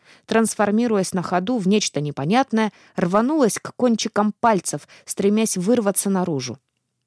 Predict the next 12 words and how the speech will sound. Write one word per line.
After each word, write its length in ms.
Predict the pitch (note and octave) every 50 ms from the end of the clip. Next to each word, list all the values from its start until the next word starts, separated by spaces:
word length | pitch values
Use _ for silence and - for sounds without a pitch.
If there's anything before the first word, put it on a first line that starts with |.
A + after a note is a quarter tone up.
| _ _ _ _ _ _
Виски 360 | - F#3+ C4 C4 - - D#4+
моментально 720 | D#4 C4 B3+ A#3+ A#3+ B3+ B3+ A#3 - D4 C#4+ C#4 C4+ C4 C4
налились 540 | B3+ C4 B3+ A#3+ B3+ A#3+ A#3 B3+ A#3 - -
тяжестью, 680 | - - A3+ G3+ F3 D#3+ D3+ C#3 - - - B2+ C3 - _ - - -
очертания 580 | - G3+ - B3 B3 - - B3+ B3 A#3+ A#3+ A#3
коридора 440 | - A#3+ A3 A#3+ G3+ B3 B3+ B3 A#3
и 40 | G#3+
ближайшей 540 | A3 A3+ A3+ G#3 A#3 A#3 A#3 - - A3+
двери 360 | G3 G3 G3+ A3 A#3+ B3 B3 A#3+
задрожали 880 | G#3 A3+ G#3+ G#3 A3 G#3+ G#3+ G3+ F#3 G#3 A#3+ B3+ C4+ C4+ A3+ F3 D#3 - - - - -
и 120 | A3 G#3+
исказились. 840 | G#3 - - - G#3+ A3 G#3 G3 G3 F#3 E3 C#3+ C#3 - - -